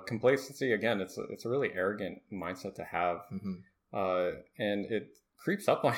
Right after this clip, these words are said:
Speaker 1: you really easily. I know, uh, everybody, everybody struggles with pride, and it's something that is always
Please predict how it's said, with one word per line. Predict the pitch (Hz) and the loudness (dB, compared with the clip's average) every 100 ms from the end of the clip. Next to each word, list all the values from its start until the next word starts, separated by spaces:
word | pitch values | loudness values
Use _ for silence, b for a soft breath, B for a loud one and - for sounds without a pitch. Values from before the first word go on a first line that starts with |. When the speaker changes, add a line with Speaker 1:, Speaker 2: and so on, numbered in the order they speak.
| - | 2
Speaker 1:
you | 110 | 2
really | 110 127 107 | 4 4 4
easily. | 107 113 98 92 - b b - | 0 0 0 -2 -4 b b -4
I | 104 | 2
know, | 101 104 104 101 110 - - | 6 6 6 2 -2 -12 -2
uh, | 98 90 | 2 2
everybody, | 101 110 104 101 98 101 - _ _ 127 | 2 4 4 4 0 -4 -10 _ _ -4
everybody | 110 101 92 92 | -2 0 0 -2
struggles | - 90 92 - | -4 -4 -4 -6
with | - - | -10 -4
pride, | 82 82 82 | 0 0 0
and | 87 | -4
it's | 85 - | -6 -6
something | 95 - 92 87 | -8 -4 -4 0
that | 87 85 - - | 2 2 -2 -4
is | 87 85 85 - | -4 -6 -8 -4
always | 95 95 85 | 2 2 2